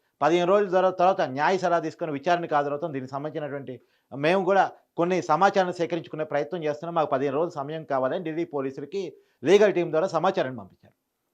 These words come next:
కానీ వాస్తవానికి ఇదే కేసు తెలంగాణలో కూడా నమోదైంది. తెలంగాణలో ఎలా నమోదైందంటే,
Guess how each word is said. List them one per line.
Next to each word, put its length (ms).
కానీ 400
వాస్తవానికి 640
ఇదే 220
కేసు 260
తెలంగాణలో 580
కూడా 220
నమోదైంది. 380
తెలంగాణలో 460
ఎలా 240
నమోదైందంటే, 880